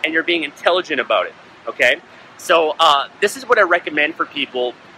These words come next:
that wanna quit their job. Uh, first, just because you're making money online, that doesn't mean that that's gonna be sustainable and secure over the long term. And really, that's one of the most important things that you need to look at.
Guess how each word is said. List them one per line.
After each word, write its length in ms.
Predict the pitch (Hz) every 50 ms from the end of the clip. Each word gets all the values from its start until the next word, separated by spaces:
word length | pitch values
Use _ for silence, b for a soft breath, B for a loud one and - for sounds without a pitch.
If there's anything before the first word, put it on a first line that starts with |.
| - -
that 220 | 135 127 120 -
wanna 260 | 120 139 151 170 190 185
quit 200 | - 175 151 -
their 100 | 143 131
job. 320 | - 120 110 98 82 82 - - - - - -
Uh, 240 | 120 123 120 113 110 - -
first, 400 | 233 240 226 190 165 - - - - - -
just 220 | 185 202 208 -
because 300 | - - - 233 226 220
you're 80 | 220 202
making 420 | 185 175 170 165 - 175 170 170
money 240 | 156 147 151 156 165
online, 600 | 147 139 135 135 131 127 127 127 120 113 110 110 - - - - - - - -
that 160 | 143 143 -
doesn't 260 | - 185 196 214 226 220
mean 260 | 208 202 202 196 190
that 180 | 175 165 156 - -
that's 260 | 147 147 147 - -
gonna 240 | - 175 156 147 139
be 160 | - 147 147
sustainable 960 | - - - 135 - - - 160 147 160 175 190 196 196 196 202 208 220 214 214 - -
and 180 | 156 156 151 -
secure 760 | - - 151 - - - - 226 226 214 180 160 143 135 131 - - - -
over 260 | 147 156 156 143 143
the 120 | - 143 135
long 420 | 127 123 127 120 123 131 135 135
term. 300 | - - - 107 90 - - - - - - - - -
And 120 | 143 147
really, 220 | 165 208 233 233 208
that's 240 | 190 190 196 - 190
one 80 | 196
of 60 | 190
the 40 | 180
most 240 | 175 170 170 165 -
important 540 | 156 - - - 175 180 165 160 175 160 -
things 300 | 160 151 151 151 151 -
that 160 | - - 143
you 40 | 143
need 160 | 147 143 -
to 80 | - 135
look 360 | 123 120 123 131 131 - -
at. 220 | 101 95 98 98